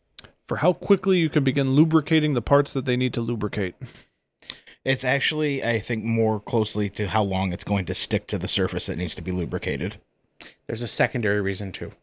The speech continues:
Speaker 3: So that is part of the reason. There's a secondary reason, um, and it has to do with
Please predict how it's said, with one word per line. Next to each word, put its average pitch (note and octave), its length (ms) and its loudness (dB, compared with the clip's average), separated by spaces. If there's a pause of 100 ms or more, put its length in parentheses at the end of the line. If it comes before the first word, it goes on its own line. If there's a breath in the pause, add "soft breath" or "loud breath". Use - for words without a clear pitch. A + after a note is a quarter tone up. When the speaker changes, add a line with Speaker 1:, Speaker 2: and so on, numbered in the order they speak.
(380)
Speaker 3:
So B2+ 80 -4
that A#2 160 4
is A#2+ 140 -2
part A#2 200 0
of A#2 60 -2
the A#2+ 80 -2
reason. B2+ 260 0
There's A2+ 200 0
a G#2+ 60 -4
secondary G2+ 460 -2
reason, A2+ 340 -2 (640 soft breath)
um, G2 400 0
and A#2 120 0
it G#2 100 -2
has A2 240 0
to - 80 -10
do G#2 200 -2
with G2+ 400 0